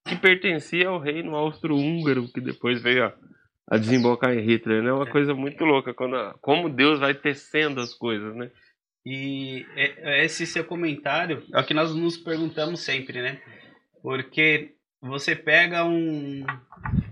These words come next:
Speaker 2: um rapaz lá da Zona Leste, né, lá do Itaim Paulista, que viajou o mundo todo, foi mais de cinquenta e seis países,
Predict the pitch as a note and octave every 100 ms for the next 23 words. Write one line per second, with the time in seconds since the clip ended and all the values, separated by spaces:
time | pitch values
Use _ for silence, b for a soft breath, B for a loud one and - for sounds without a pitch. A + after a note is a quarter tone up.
0 | - - G#3 B3 A#3 A3+ A3 F#3+ F#3+ F3+
1 | F#3+ A#3+ B3+ G#3+ G#3 G3+ G3+ F#3 D#3 F3
2 | A#3+ - G3 F3 G3 F#3+ D#3+ F3+ G3+ G3+
3 | F3 G3 G#3 F#3 D#3 D3+ G3+ - F3+ F3
4 | F3 E3+ D#3+ F3 E3+ D3 F#3 G3+ - D3
5 | E3+ D#3+ C3 - D3+ D#3 E3+ E3 E3 D#3+
6 | D#3 D#3 D3+ - C#3+ - G#3+ C#3+ F#3 F#3